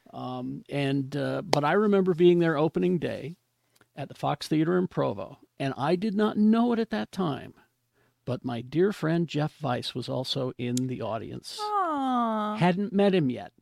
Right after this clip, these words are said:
Speaker 1: Hadn't met him yet. Wasn't until years later that I met him.
Speaker 2: Serendipitous.
Speaker 1: So there you go. And, and he and I both, we, they,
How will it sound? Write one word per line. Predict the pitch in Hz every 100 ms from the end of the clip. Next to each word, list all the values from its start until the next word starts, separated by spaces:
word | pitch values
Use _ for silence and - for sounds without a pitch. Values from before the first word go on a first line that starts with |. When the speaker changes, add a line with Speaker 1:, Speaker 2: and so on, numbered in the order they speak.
| _ _ _ _
Speaker 1:
Hadn't | - 131 139 -
met | 123 113
him | 104 98
yet. | - -
Wasn't | 139 123 135
until | 131 123 123
years | 120 127 151 147
later | 120 120
that | 120 120
I | 127
met | - -
him. | 349
Speaker 2:
Serendipitous. | 349 370 359 349 339 - 269 220 208 208 247
Speaker 1:
So | - - - 139
there | 127 131
you | 135
go. | 123 -
And, | 143 139
and | - 147
he | 131 196 233
and | 247
I | 143 117
both, | 135 160 135 131 - -
we, | 143 131 131 123 -
they, | 180 160 156 147